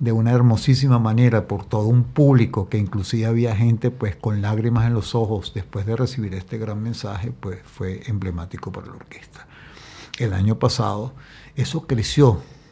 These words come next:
Fuimos a Puente Alto, fuimos a Maipú,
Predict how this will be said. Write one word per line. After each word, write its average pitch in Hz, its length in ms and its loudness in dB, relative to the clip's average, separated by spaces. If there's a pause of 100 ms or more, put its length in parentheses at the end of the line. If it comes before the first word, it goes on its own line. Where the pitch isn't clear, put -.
(320)
Fuimos 117 520 2
a 98 180 -6
Puente 95 380 -8
Alto, 113 440 -6 (760)
fuimos 104 360 -2
a 101 60 -2
Maipú, 117 580 2